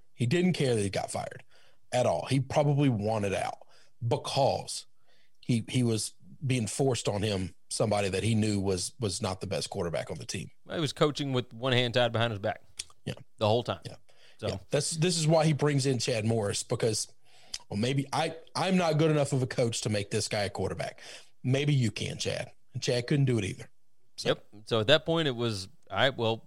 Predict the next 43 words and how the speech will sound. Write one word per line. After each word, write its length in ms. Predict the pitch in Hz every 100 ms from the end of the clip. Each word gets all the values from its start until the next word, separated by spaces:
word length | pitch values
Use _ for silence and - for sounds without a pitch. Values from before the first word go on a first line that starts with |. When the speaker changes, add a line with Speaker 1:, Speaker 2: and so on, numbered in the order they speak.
| -
Speaker 2:
we're 180 | 117 135
out 140 | 131
of 60 | 123
here. 320 | 127 135 135 - -
Pay 140 | 117
Speaker 1:
We're 80 | 165
Speaker 2:
me 40 |
my 60 | 160
Speaker 1:
bringing 180 | 175 175
Speaker 2:
twenty 140 | 139
million." 120 | 180
Speaker 1:
somebody 280 | 170 160 156
in 80 | 151
who 120 | 160
can 180 | 156 135
fix 260 | - 143
Bo 380 | - 113 139 143
Nix 320 | 135 123 -
is 100 | 107
what 160 | 101 101
I 120 | 92
felt 300 | - 101 -
like 340 | - - - - - - - -
they 120 | - 101
were 100 | 90
doing. 280 | 87 - - - -
Not 240 | 113 120 123
who 60 |
Speaker 2:
Yeah. 60 | 139
Speaker 1:
can 120 | 139
fix 240 | 135 147 180
Auburn, 380 | 156 104 98 92 -
but 100 | 117
who 80 | 113
can 160 | 113 101
fix 240 | 101 -
Bo. 360 | - - - - - -
Speaker 2:
And, 180 | 185
and 140 | 147 262
Mike 180 | 294 233
Bobo 320 | 247 233 214
is, 300 | 190 180 156
uh, 220 | 160 147